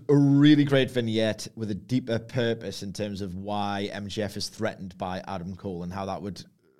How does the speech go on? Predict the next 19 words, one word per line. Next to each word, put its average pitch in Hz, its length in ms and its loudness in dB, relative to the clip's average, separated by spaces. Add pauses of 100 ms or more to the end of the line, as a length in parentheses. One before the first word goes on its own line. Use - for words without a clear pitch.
(140)
manifest 110 760 -6
and 101 100 -6
go 104 160 -4
further 98 360 -4
later. 95 560 -4 (540)
I 107 120 -2
wish 110 360 0
they'd 123 200 2
framed 117 380 0
it 120 60 0
in 90 60 -8
a 101 60 -4
different 98 400 -6
way. 85 360 -8 (760)
They 127 80 -4
did 160 180 4
acknowledge 135 440 2
the 113 60 -4
camera, 82 480 -6